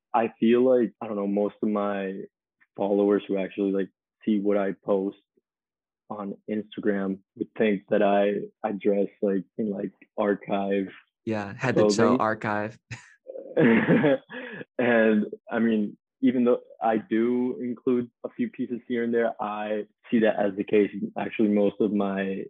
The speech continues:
Speaker 1: my closet consists of vintage clothing or, or thrifted items. I, I think I, I take,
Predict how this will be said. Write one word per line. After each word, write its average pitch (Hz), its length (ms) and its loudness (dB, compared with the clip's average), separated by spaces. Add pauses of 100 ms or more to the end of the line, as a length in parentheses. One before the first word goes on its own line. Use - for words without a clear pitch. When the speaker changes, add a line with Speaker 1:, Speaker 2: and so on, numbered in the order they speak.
(480)
Speaker 1:
my 104 260 -2
closet 101 580 2 (100)
consists 101 460 -4
of 95 240 -6 (420)
vintage 107 440 0
clothing 101 400 2
or, 95 180 -2 (140)
or 95 160 -6 (120)
thrifted 98 520 -4 (160)
items. 107 400 -2 (400)
I, 98 420 -4 (460)
I - 40 -6
think 104 260 -4
I, 104 280 0 (260)
I 107 60 0 (100)
take, 104 200 0